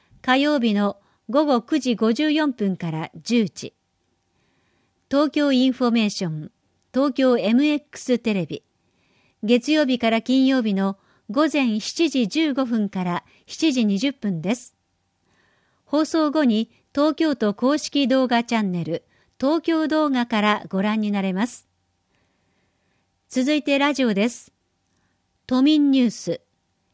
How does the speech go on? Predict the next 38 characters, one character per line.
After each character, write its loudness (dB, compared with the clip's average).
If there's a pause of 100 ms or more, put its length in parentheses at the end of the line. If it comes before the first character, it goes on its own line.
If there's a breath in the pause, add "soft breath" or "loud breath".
(180)
テ -2
ィ 4
ー 0
ビ 2
ー 2
エ 0
ス -4
ラ 2
ジ -4
オ、 -6 (360)
九 4
百 0
五 2
十 0
四 2
キ -2
ロ 0
ヘ -6
ル -4
ツ、 -12 (580)
九 2
十 0
点 -2
五 0
メ 2
ガ 0
ヘ -4
ル -4
ツ。 -14 (880)
月 0
曜 2
日 -2
か 0
ら 0
土 2
曜 2
日 -2
の -4